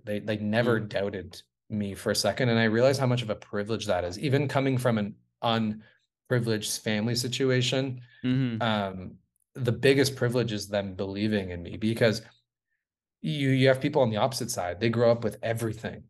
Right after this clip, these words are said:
Speaker 1: and, like, but,
Speaker 2: Yeah.
Speaker 1: but they, there's nothing here because the, you know, maybe the family has everything to give to this, to this ch-, kid, but they, but they don't believe that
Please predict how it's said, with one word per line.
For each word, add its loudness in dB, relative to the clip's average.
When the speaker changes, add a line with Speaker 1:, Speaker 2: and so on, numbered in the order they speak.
Speaker 1:
and, 2
like, 0
but, -8
Speaker 2:
Yeah. 6
Speaker 1:
but -2
they, 0
there's 2
nothing -2
here -4
because -6
the, -6
you -6
know, -6
maybe -2
the -2
family 0
has 4
everything 2
to -4
give -2
to -6
this, -2
to -14
this -4
ch-, -8
kid, 4
but 0
they, -2
but -8
they 2
don't 0
believe -4
that 0